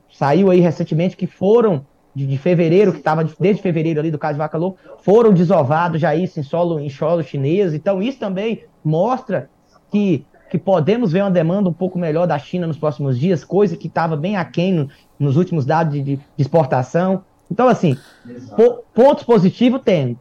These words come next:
Speaker 1: mas a gente tá num ano, Alexandre, segundo ano de ciclo baixista. Ano de dois mil e vinte e dois começou no se-,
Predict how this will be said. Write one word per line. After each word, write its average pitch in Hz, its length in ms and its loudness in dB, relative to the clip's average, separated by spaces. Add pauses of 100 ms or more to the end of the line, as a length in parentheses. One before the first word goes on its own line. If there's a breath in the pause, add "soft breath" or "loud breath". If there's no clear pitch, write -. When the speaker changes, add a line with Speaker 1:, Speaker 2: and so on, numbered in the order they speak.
(180)
Speaker 1:
mas 147 220 0
a 160 40 2
gente 190 200 0
tá 196 160 0
num 202 220 2
ano, 214 400 -2
Alexandre, 135 580 -4 (380)
segundo 175 580 4
ano 196 180 2
de 208 100 2
ciclo 208 280 -4
baixista. 190 520 -2
Ano 170 100 -2
de 175 80 0
dois 165 140 0
mil 170 100 -2
e 165 40 0
vinte 160 180 -6
e 147 40 -2
dois 151 220 -2
começou 147 500 -4
no 214 80 -4
se-, 190 180 -10